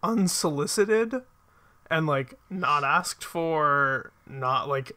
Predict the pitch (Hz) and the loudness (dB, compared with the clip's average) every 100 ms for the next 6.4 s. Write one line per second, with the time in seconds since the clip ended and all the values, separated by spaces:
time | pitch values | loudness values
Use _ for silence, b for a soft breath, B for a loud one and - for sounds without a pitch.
0 | _ - 139 143 139 139 139 135 139 135 | _ -18 -8 -4 2 4 4 2 -2 0
1 | 151 165 175 160 156 156 - 156 151 151 | 0 0 2 4 4 4 -2 -2 0 -2
2 | 127 170 143 135 - 139 139 143 - 131 | -2 -4 -2 -2 -2 -6 -6 -6 -4 -2
3 | 123 123 127 B B B B B B - | 0 0 -4 B B B B B B -6
4 | 143 196 285 311 220 220 285 311 202 165 | -2 0 0 -2 -2 -2 -2 -2 -2 -2
5 | 160 139 131 156 151 127 127 135 165 165 | -4 -6 -4 -2 -2 -4 -2 0 0 -2
6 | - 147 156 | -4 -2 -2